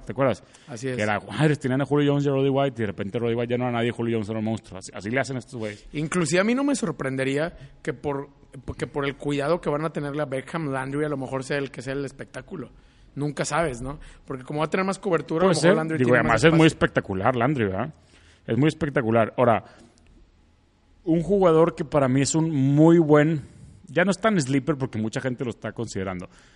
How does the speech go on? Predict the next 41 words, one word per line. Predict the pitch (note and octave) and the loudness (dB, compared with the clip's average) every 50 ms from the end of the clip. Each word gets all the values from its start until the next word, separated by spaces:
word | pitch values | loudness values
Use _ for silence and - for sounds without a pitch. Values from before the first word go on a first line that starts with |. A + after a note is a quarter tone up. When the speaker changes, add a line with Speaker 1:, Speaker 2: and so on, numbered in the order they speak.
| _ _ _ _ - | _ _ _ _ -4
Speaker 1:
pero | - A#2 A#2 | 0 0 0
sí | - - C#3 | 2 2 0
es | C#3 C3 | 0 0
medio | D#3 E3 D#3+ D#3 D#3 C#3+ | 0 0 2 2 0 0
sleeper | A2+ A#2 B2+ C3 A2+ - C#3+ C#3 - - | 0 -2 -4 -4 -2 -2 -4 -4 -4 -4
en | - A2+ G#2+ | -6 -4 -4
el | A2 G2+ | -4 -4
tema | G#2+ A2+ A#2 A#2 B2+ | -4 -6 -4 -2 -2
de | C3 | -4
los | B2 A2 | -4 -4
receptores, | G#2+ G2 G#2+ F#2 - - A2 A2+ B2+ B2+ - _ _ _ _ _ _ _ _ _ _ _ _ _ _ _ - | -6 -10 -12 -12 -6 -4 -2 -2 -4 -4 -8 _ _ _ _ _ _ _ _ _ _ _ _ _ _ _ -6
sobre | - A#2 A2+ G#2+ | -2 -2 -2 0
todo | - D3 D#3 | 2 2 2
hablando | D#3+ D#3+ D#3 D3+ D#3 D#3 | 4 4 2 2 0 0
en | C#3+ | -2
fantasy, | - D3+ D3 C#3 D3+ D3 C#3+ E3+ F#3+ F#3 _ _ _ _ _ _ - | -2 -2 -2 -2 -4 -4 -4 -4 -6 -6 _ _ _ _ _ _ -14
es | B2 A2 - | -12 -6 -2
un | C#3 C3+ | -2 0
güey | C3 C3 | 0 0
que | A#2+ C3+ | -2 -2
se | A2 C3 | -4 -2
llama | C3 C3 C#3 - - _ - A2 G2 | -2 -2 -4 -6 -10 _ -14 -12 -6
James | G#2+ B2+ C3+ C#3 C#3+ D3 C#3 - - | -2 0 0 0 0 -2 -2 -6 -8
Washington, | C#3+ B2 A2 A#2+ A2+ - - G#2+ F#2 - G2 F2 D#2 D#2 - - - - | -6 -2 0 0 0 0 -4 -8 -8 -8 -8 -12 -12 -16 -20 -20 -18 -12
que | - F#2+ | -10 -6
es | F#2 | -6
el | B2 B2 | -6 -4
segundo | A#2 - B2 G#2+ G#2 A2 A2+ B2 | -2 -2 -2 0 0 0 0 0
receptor | B2 A#2 G2 F#2+ E2+ - G#2+ G#2 | -2 -4 -6 -10 -8 -6 -6 -4
de | G#2 A2 | -4 -6
Pittsburgh, | - - A2 F#2 F#2 F2 E2 D#2+ _ _ _ _ _ _ _ - _ _ _ | -6 -8 -10 -10 -10 -14 -16 -16 _ _ _ _ _ _ _ -20 _ _ _
que | - - G#2+ | -6 -4 -2
lo | G2+ G2+ | -2 0
draftearon | G2 F#2+ F2+ - - A2+ G2+ G#2 A2+ | -2 -2 -4 -6 -2 -2 0 2 0
el | A2 G2+ | 0 0
año | F#2+ F2+ | -2 -4
pasado. | E2+ F#2+ - A#2+ B2 A#2 G2+ F2 - - _ _ _ _ _ - | -6 -6 -2 -2 -2 -2 -2 -4 -8 -18 _ _ _ _ _ -6
James | - A#2+ C3+ C#3 | -2 0 2 2
Washington | C3+ D3 C#3+ B2+ D3 D3 C3 D3+ C#3 C3 | 4 4 2 2 2 0 0 2 0 2
era | C3 C#3 - | 0 -2 0
corredor | - C#3+ C3 B2 A#2+ A2 G#2+ A2 A#2+ C3+ D3 E3+ | 2 2 2 4 4 2 4 6 4 4 2 0